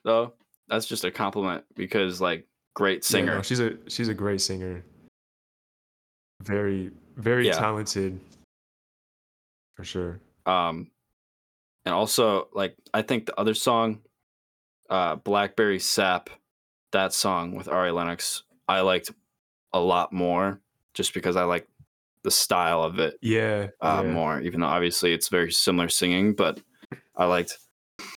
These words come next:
Speaker 1: the notes that were chosen for that one more.
Speaker 2: <laughs>
Speaker 1: Um, <laughs>
Speaker 2: The
Speaker 1: that's such a
Speaker 2: notes.
Speaker 1: weird way of saying that, but yeah, I know, the
Speaker 2: <laughs> The
Speaker 1: notes,
Speaker 2: melody.
Speaker 1: but, uh, yeah, exactly, like,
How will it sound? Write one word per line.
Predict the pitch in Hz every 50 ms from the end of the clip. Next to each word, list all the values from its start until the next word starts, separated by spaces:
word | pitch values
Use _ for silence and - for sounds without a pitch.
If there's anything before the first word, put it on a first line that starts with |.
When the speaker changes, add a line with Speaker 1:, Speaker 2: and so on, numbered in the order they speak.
| _ _ _ -
Speaker 1:
the | 131 120 120 123 123 120 120 113 104 - - - - -
notes | 139 127 139 147 147 135 - - -
that | 123 104 101
were | 101 104
chosen | 101 - 123 113 107 101 107 98
for | - - 98
that | 92 90 85
one | 85 90 90
more. | 87 87 - 85 87 87 - -
Speaker 2:
<laughs> | _ - -
Speaker 1:
Um, | - 95 90 87 87 85 85 - - -
<laughs> | - 117
Speaker 2:
The | 135 202
Speaker 1:
that's | 170 165 160 156 -
such | - - - -
a | 143
Speaker 2:
notes. | 113
Speaker 1:
weird | 104 113 113 113 107
way | 101 98 101
of | 104
saying | - - - 92 92 98 113
that, | 127 135 143 - 147
but | - 113 98 85 80 - _ _ _ _ _ _ - - -
yeah, | 147 156 147 135
I | 131 131 135
know, | 139 131 123
the | 135 185 208
Speaker 2:
<laughs> | 196 185 170
The | 139
Speaker 1:
notes, | 131
Speaker 2:
melody. | - 113 110 113 113 120 120 127 127
Speaker 1:
but, | 131 120 113 101 - - - - - - _ _ _ _ _ _ _ -
uh, | 107 107 101 101 95 90 90 101 - - _ _ _ _ _ _ _ _ _ _ -
yeah, | 117 117 92 82 78
exactly, | 87 95 95 95 87 85 - 87 80 76
like, | - - 87 - - -